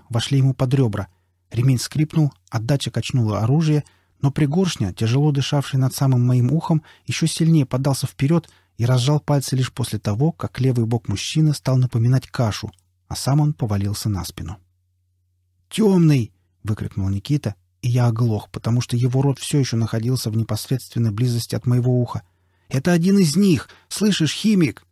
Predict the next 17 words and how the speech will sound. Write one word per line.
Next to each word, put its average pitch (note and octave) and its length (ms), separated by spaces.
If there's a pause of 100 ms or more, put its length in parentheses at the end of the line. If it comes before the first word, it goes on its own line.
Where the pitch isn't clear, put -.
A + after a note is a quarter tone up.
(580)
"Слышу, B2+ 520
слышу, D3+ 500
не A2 180
ори!" D3+ 360 (1300)
Оказывается, F3 800
ещё C#3 320
только E3 300
замахиваясь D3 600
веслом, D#3 580
я D3 160
затаил D3 400
дыхание A2+ 540 (360)
и B2+ 80
лишь D#3 220
теперь E3 360
ощутил C#3 460
это. G2 260